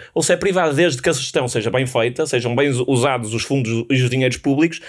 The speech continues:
para dar mais acesso a cuidados de saúde de qualidade, por exemplo, consultas de psiquiatria a mais pessoas. Agora, se quem gerir melhor for privado, seja o privado. Se quem gerir melhor for o público, seja o público. Agora, a decisão tem de ser fe-,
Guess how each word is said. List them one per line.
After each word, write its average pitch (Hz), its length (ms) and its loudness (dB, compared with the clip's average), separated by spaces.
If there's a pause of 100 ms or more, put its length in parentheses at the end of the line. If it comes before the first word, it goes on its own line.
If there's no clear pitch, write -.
(120)
para 156 100 0
dar 165 140 -2
mais 170 200 0
acesso 175 360 0
a - 20 -6
cuidados 135 380 0
de - 80 -16
saúde 147 240 -2
de 127 60 -16
qualidade, 156 360 2
por 151 80 0
exemplo, 185 300 0 (180)
consultas 156 440 0
de - 60 -18
psiquiatria 180 680 0 (160)
a 185 40 -2
mais 214 200 0
pessoas. 185 420 2 (240)
Agora, 165 200 2
se - 140 -4
quem 247 160 2
gerir 196 260 2
melhor 113 280 0
for 190 180 0
privado, 151 440 0 (220)
seja 196 340 0
o 196 40 -2
privado. 131 420 0
Se - 100 -14
quem 208 160 -2
gerir 165 220 0
melhor 147 240 0
for 151 120 0
o 120 40 0
público, 127 320 -2
seja 175 240 0
o 185 40 0
público. 131 360 -2 (300)
Agora, 147 360 0
a 190 80 4
decisão 190 320 0
tem 196 120 -2
de 190 60 -6
ser 185 120 0
fe-, 165 160 -6